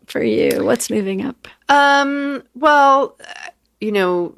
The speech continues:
Speaker 2: since the, since my husband left, and we've, I,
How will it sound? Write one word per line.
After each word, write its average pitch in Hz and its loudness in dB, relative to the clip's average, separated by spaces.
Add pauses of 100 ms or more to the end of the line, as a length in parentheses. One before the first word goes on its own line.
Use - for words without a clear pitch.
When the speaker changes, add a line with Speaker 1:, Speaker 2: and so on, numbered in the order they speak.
Speaker 2:
since - -4
the, 170 0 (200)
since - -2
my 190 2
husband 165 -2
left, - -2 (140)
and 156 -6
we've, 156 -4
I, 151 -2